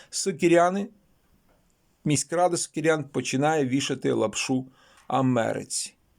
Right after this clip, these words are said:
Моя суб'єктивна думка українського незалежного журналіста. Стаття тридцять четверта України про свободу слова.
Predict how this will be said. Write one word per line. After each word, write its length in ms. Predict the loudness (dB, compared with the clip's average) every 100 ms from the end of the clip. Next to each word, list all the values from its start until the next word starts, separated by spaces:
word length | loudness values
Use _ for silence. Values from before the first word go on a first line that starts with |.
| _ _
Моя 320 | -2 2 2
суб'єктивна 680 | 0 -4 -8 -6 -4 -4 -2
думка 400 | 0 -2 -2 -6 -8 -20 -12
українського 760 | -4 -2 2 2 2 -2 -4 -2
незалежного 680 | -2 0 0 2 0 -4 -4
журналіста. 680 | -4 -4 -4 -6 -8 -8
Стаття 400 | -10 -8 -2 -2
тридцять 320 | -2 -6 -8 -8
четверта 640 | -8 -2 -2 -2 -6 -12 _ -20 -20 -20 -12
України 640 | -6 -2 4 4 4 4 2
про 360 | 4 4 4
свободу 680 | 2 -2 -2 0 0 0 0
слова. 800 | -4 -2 -2 -2 -2 0 -2